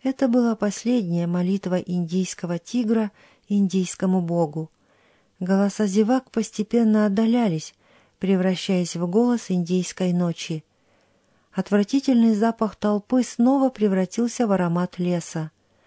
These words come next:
Но тигр уже не мог открыть глаза и увидеть землю, которую он любил, каменного идола и вековые деревья.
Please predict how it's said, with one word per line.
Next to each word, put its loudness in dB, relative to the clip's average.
Но 2
тигр 2
уже 0
не 4
мог 2
открыть -4
глаза 0
и -2
увидеть 0
землю, 2
которую -2
он 0
любил, -2
каменного 2
идола 0
и 0
вековые 0
деревья. -2